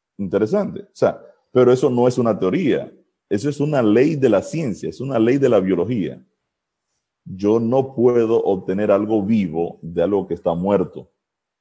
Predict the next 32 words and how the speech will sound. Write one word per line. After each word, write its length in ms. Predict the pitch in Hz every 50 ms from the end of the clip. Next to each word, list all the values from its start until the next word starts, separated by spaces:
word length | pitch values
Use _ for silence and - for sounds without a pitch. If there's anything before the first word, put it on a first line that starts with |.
| _ _ _
Es 240 | - - - - - -
una 300 | 104 107 110 110 110 107
ley. 560 | 95 95 107 110 101 85 76 65 62 - - _ _ _ _ _ _ _ _ _ _ _ _ _ _ _ _ _ _ _ _ _
Y 100 | - 101
es 120 | 101 101
una 160 | 120 131 131 120
ley 260 | 123 127 131 135 131
que 120 | 117 101
tampoco 420 | 87 - 92 92 90 110 113 120 120
se 120 | - 110
inventó 360 | 101 92 90 90 87 107 104
recientemente. 840 | 110 101 90 - 104 101 92 87 90 113 120 104 80 - 57 - - _ _ _ _ _ _ _
Es 180 | - 92 92 -
una 180 | 117 123 120
ley 380 | 113 113 117 110 101 98 - - - - - - _ _ _
desde 480 | - 85 85 90 92 95 92 92 92
los 400 | 92 92 92 95 98 95 - - - _ _ _ _ - - - _
tiempos 500 | - 107 127 147 147 127 - 113 110 92 -
atrás, 600 | 92 92 90 98 95 87 78 80 87 - - - -
de, 220 | - 76 85 82 80
tiene 260 | - 107 107 113 107
más 200 | 98 104 107 113
de 120 | 110 104
quinientos 420 | 107 101 98 101 107 98 104 104 113
años, 420 | 95 85 82 82 85 85 - _ _ _ _ _ -
donde 220 | - 101 98 98
el 60 | 92
mundo 180 | 90 104 117 127
científico 960 | 123 - 117 104 98 87 92 110 135 127 - 95 92 - 92 92 90 - - - - _
entendió 800 | - 101 104 98 85 - 90 90 87 90 104 117 113 113 117 - - -
y 100 | 107 107
demostró 800 | 101 101 95 95 90 87 92 - - - 110 87 - - -